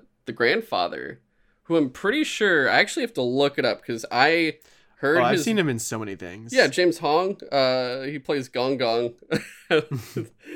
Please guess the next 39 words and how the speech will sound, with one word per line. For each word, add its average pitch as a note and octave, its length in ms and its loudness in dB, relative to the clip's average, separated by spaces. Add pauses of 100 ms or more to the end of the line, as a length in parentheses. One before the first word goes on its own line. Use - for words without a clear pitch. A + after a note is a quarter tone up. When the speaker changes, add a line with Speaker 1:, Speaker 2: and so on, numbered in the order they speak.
(360)
Speaker 1:
He G#3 240 -6
is, E3+ 440 0
uh, C#3 500 0
oh D#3+ 80 -2
yeah, D#3 160 0
he's C3+ 160 -4
Mister E3+ 300 -6
Ping A#2+ 580 -6 (220)
in A2+ 640 -4 (420)
Kung C3+ 160 -10
Fu B2 140 -12
Panda. A2 600 -6 (380)
He's C3+ 560 -8 (440)
one C#3+ 180 -2
of D3+ 60 -6
the C#3+ 100 -2
guys A#2+ 440 0
in A#2 420 -4 (100)
Big A#2 180 -6
Trouble A#2 260 -6
Little A2 160 -6
China. A2 360 -4
I - 20 -6
forget C3+ 260 -6
who C3 120 -6
he G#2+ 80 -2
is G#2+ 160 -8
in - 120 -8
that. - 300 -4 (480)
Speaker 2:
I C3+ 120 -2
can B2 80 -6
see A#2+ 60 2
Speaker 1:
Uh, A2 360 0
Speaker 2:
that. - 200 -8
Speaker 1:
apparently A3+ 360 4
he's B2+ 140 0
in A2+ 260 2
Turning B2 360 -2
Red. A2 460 0